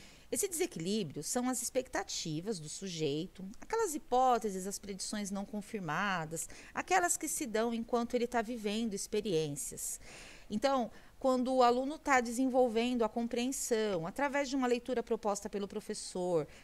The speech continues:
da interação que ele teve ali dentro da sala de aula, de uma atividade que exigiu determinado raciocínio desse aluno e também todos os outros estímulos, né, ao qual ele é exposto em sala de aula. Então, pra Jean Piaget,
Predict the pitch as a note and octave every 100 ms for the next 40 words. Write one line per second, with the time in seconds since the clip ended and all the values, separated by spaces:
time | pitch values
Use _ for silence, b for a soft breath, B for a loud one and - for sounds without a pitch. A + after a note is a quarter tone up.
0 | B F3+ A3+ B3+ C#4 B3 B3 - A#3+ A#3
1 | G#3+ A3 F#3+ - G3+ F#3+ F#3+ F3 F#3 F#3+
2 | F3+ F#3 F#3 F#3 - F#3+ F#3+ E3 D#3+ E3+
3 | E3+ C#3+ D3+ D3+ B B A3+ C#4 C4+ B3
4 | B3 G#3 G#3+ F#3+ G3 G#3+ G3 G3+ F#3+ A3
5 | G#3 G#3+ G3+ G3 G3 G3 F#3+ G3 B B
6 | B - G#3 - A3+ - A3 A3 G#3 E3
7 | D#3+ - - - F3+ - F3+ F3 G3+ G#3+
8 | F#3+ D#4 A4+ G4+ F4 F4+ B3+ B3 G#3+ G#3+
9 | A3 G3+ G#3 - - B3 A3 E3+ D#3+ F3+
10 | F3 E3+ F#3+ F3+ F3+ - G3 F#3 G#3 G3+
11 | G3+ G3 F#3 A#3 F#3 C#3+ D3 - - B
12 | B B B A3+ G#3+ A#3+ C4+ C#4 E4+ C#4
13 | A3+ G3 - D#3 D#3 D#3+ G3+ E3+